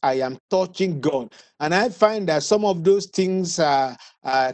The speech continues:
that were beginning to come as this and that, they are clearing. As I focus on them, one point at a time, and I say, "Look, God, this is what is written for me in the scripture. I stand on that. You devil, you've lost the battle.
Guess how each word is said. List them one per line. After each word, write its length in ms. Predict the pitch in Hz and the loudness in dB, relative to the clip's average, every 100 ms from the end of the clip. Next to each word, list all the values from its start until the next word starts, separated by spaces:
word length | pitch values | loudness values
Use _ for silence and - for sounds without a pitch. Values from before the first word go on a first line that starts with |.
| - | -6
that 280 | 139 131 139 | -2 0 0
were 240 | 131 135 | -2 -4
beginning 540 | 120 135 - 165 170 170 | -4 -4 -2 0 -2 -4
to 100 | 135 | -2
come 240 | 160 160 | 0 -2
as 240 | 135 127 | -4 -6
this 360 | 135 143 156 - | -6 -4 -2 -2
and 180 | 135 135 | -4 -2
that, 240 | 156 156 - _ | -2 -2 -12 _
they 120 | 139 | -4
are 140 | 127 131 _ | -4 -4 _
clearing. 480 | 160 165 151 131 110 _ 139 | -2 -2 -2 -4 -10 _ -8
As 220 | 139 151 | -4 -2
I 100 | 143 | -2
focus 540 | - 226 - 240 220 160 | 0 0 0 -4 -4 -4
on 200 | 139 135 | -4 -2
them, 280 | 156 127 - _ | -4 -4 -12 _
one 380 | 120 127 214 220 | -6 0 0 0
point 340 | - 196 196 196 | -2 -2 -2 -4
at 120 | 143 | -2
a 120 | 139 135 170 | -2 -4 -6
time, 220 | 165 147 | -4 -4
and 160 | 147 | -2
I 80 | 147 | -2
say, 260 | 147 190 190 | -2 0 0
"Look, 240 | 180 165 123 135 | 0 -2 -4 0
God, 280 | 190 143 | 0 0
this 200 | 151 247 | -6 -6
is 120 | 147 139 | -6 -2
what 280 | 175 175 | -2 -2
is 160 | 143 127 | -4 -4
written 440 | 151 160 165 175 - 147 - | -4 -2 -4 -4 -8 -6 -4
for 140 | 135 | -2
me 240 | 151 131 - - 165 | -2 -6 -8 -8 -2
in 180 | 175 151 | -2 -2
the 140 | 147 | -4
scripture. 500 | - - 170 170 147 - | -6 -4 -4 -2 -6 -2
I 160 | 156 151 | -2 -2
stand 500 | - - 220 220 220 | -6 -6 -2 -2 -4
on 200 | 151 143 151 | -4 -2 0
that. 220 | 151 143 | -2 -2
You 200 | 180 226 | -4 -4
devil, 440 | 139 202 196 202 | 0 0 0 -4
you've 280 | 196 160 139 | -2 -2 -2
lost 400 | 160 190 220 143 | 0 2 2 0
the 100 | 143 | -2
battle. 400 | 127 175 170 139 | 0 0 0 -2